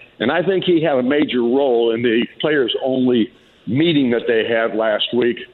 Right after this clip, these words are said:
I think he had a major role as a leader on this basketball team and maybe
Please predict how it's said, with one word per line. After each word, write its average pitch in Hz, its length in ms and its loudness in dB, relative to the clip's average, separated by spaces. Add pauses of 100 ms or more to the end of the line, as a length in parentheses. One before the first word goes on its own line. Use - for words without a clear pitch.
(480)
I 113 100 0
think 151 180 -2
he 139 120 0
had 135 140 2
a 113 60 0
major 117 320 0
role 117 260 2
as 113 60 -2
a 110 60 0
leader 117 340 2
on 104 80 -2
this 107 200 -2
basketball 107 520 -2
team 110 300 -2
and 110 80 0
maybe 117 360 0